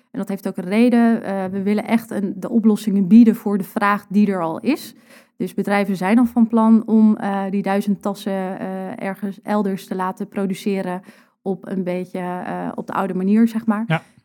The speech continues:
Speaker 1: En, ehm, en wij bieden daar, wij stappen daarin in en wij zeggen: "Geef het aan ons." Eh, wij produceren het en lokaal,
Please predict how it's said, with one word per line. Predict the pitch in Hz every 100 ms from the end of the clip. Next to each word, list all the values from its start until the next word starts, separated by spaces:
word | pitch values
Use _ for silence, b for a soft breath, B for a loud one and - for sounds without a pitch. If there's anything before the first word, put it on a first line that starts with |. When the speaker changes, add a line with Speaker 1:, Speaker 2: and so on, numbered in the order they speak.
| -
Speaker 1:
En, | 208 202 202 202
ehm, | - 196 196 190 190 190
en | 190 254 202
wij | 202 214
bieden | 208 202
daar, | 190 185 185 190
wij | 190
stappen | 190 - 220 202
daarin | 185 180 180
in | - 247 240
en | - 202
wij | 190
zeggen: | 190 180 180 185
"Geef | -
het | 208
aan | 196 208
ons." | 254 294 -
Eh, | - 196 190 185 190 185 180
wij | 196 202
produceren | 202 202 185 170 196
het | 190
en | - 226
lokaal, | 214 220 220 302 349